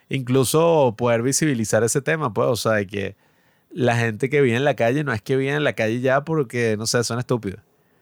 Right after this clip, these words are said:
sino que, bueno, también hay gente que tuvo mucha mala suerte. O sea, por mil cosas que pasaron. Bueno, es como el caso del viejo, pues, y que,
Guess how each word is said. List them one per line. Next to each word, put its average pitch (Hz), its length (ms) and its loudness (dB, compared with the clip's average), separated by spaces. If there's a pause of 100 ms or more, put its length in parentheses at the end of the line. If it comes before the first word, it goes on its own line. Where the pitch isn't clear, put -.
(200)
sino 104 260 0
que, 104 80 -6
bueno, 107 240 0
también 95 300 -8
hay 104 60 -2
gente 110 280 -4
que 104 400 0
tuvo 101 220 -6
mucha 113 280 -4
mala 113 200 0
suerte. 107 320 -2
O - 720 -20
sea, 98 120 0
por 95 180 -4
mil 98 180 -6
cosas 110 300 0
que 127 80 -4
pasaron. 110 480 -2
Bueno, 110 160 -2
es 98 60 -8
como 127 200 -8
el 98 240 -4
caso 104 280 0
del 127 120 2
viejo, 110 320 0
pues, 107 160 -4
y 107 40 -2
que, 101 160 -4